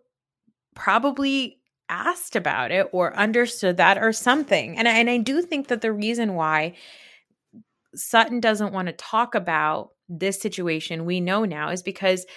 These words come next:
the pool story, now that we have some clarification through the girl who used to be Sutton's daughter's friend, that,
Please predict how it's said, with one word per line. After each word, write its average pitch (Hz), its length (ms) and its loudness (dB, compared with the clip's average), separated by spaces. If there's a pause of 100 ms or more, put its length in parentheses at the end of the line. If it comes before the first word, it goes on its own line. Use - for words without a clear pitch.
(320)
the 185 120 -2
pool 269 280 0
story, 196 400 0
now 165 200 2
that 165 120 -4
we 170 80 -6
have 165 200 -2
some 185 220 -2
clarification 160 720 -6
through 165 200 -8
the 160 80 -6
girl 156 480 0 (100)
who 196 80 -4
used 160 220 -6
to 175 80 -10
be 185 100 -4
Sutton's 170 340 -6
daughter's 156 360 -2
friend, 143 380 -8 (1800)
that, 180 580 2